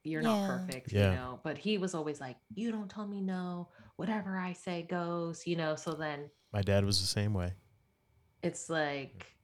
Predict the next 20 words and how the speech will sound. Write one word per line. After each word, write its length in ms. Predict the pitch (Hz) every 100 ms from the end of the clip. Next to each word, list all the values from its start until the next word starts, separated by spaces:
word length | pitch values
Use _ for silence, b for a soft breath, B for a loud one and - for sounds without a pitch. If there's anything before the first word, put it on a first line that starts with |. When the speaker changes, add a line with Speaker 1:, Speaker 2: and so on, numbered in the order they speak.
| -
Speaker 1:
"You 200 | - 202
don't 220 | 233 202 -
cry. 800 | - 196 190 180 180 175 175 175 _ _ _ _ _ _ _ _ _
If 120 | 165
I 120 | 165 160
got 180 | 147 -
hurt, 480 | - 175 170 -
you 100 | 185
better 300 | 220 214 208
not 220 | 196 185 -
cry." 280 | 202 190
My 120 | 170 160
dad 200 | 185 175
was 140 | 165
a 40 |
doctor, 420 | 147 156 202 - 147
so 200 | 156 147
it 80 |
was 160 | 147 143
like, 300 | 151 147 -